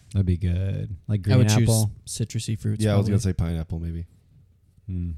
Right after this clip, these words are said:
Speaker 1: I want, like,
Speaker 3: Pineapple
Speaker 1: just
Speaker 3: honey.
Speaker 1: apple.
Speaker 2: No berries, nothing berry.
Speaker 1: That might be pretty good, too, though. <laughs> If you,
Speaker 2: Berries?
Speaker 1: yeah.
Speaker 2: Think so?
Speaker 1: Yeah. Like, mm, you, like, pour this over a bunch of berries and, like, ooh, yeah, I could see that.
Speaker 3: <laughs>
Speaker 1: Some, like, rat boysenberry or something.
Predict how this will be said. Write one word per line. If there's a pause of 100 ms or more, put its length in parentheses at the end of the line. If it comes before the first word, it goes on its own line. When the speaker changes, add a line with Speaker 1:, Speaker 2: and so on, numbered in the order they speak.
(160)
Speaker 1:
I
want,
like,
Speaker 3:
Pineapple
Speaker 1:
just
Speaker 3:
honey.
Speaker 1:
apple.
Speaker 2:
No
berries,
nothing
berry. (880)
Speaker 1:
That
might
be
pretty
good,
too, (160)
though.
<laughs>
If
you,
Speaker 2:
Berries?
Speaker 1:
yeah. (100)
Speaker 2:
Think
so? (200)
Speaker 1:
Yeah. (240)
Like, (1200)
mm,
you,
like,
pour
this
over
a
bunch
of
berries
and,
like, (400)
ooh,
yeah, (120)
I
could
see
that. (160)
Speaker 3:
<laughs>
Speaker 1:
Some,
like,
rat
boysenberry
or
something.